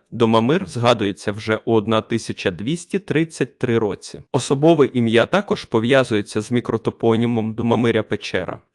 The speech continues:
який зафіксовано у одна тисяча двісті сорок один році. У цьому випадку постпозиційний компонент Печера є основним словом, а препозиційний компонент Домамиря виконує роль узгодженого означення.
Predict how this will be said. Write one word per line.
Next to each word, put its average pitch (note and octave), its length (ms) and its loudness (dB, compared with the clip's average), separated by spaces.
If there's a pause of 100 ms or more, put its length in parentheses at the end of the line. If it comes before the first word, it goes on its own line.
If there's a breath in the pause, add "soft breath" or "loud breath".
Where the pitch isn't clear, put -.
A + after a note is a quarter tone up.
(120)
який A#2+ 360 0
зафіксовано B2 800 0
у - 140 0
одна A2 280 2
тисяча - 500 -4
двісті A#2 480 -6
сорок C#3+ 500 -2
один C3 300 0
році. G#2+ 440 -4 (100)
У B2 100 0
цьому F#3 340 2
випадку C#3+ 480 2
постпозиційний A2+ 920 -2
компонент G#2+ 720 0
Печера G#2 560 2 (220)
є C3 180 6
основним A2+ 560 0
словом, D#3 500 0 (160)
а A#2 100 2
препозиційний B2 840 0
компонент C3+ 800 0
Домамиря A2+ 680 2 (140)
виконує C#3+ 580 2
роль C#3+ 280 0
узгодженого D3 760 -2
означення. F2+ 800 -2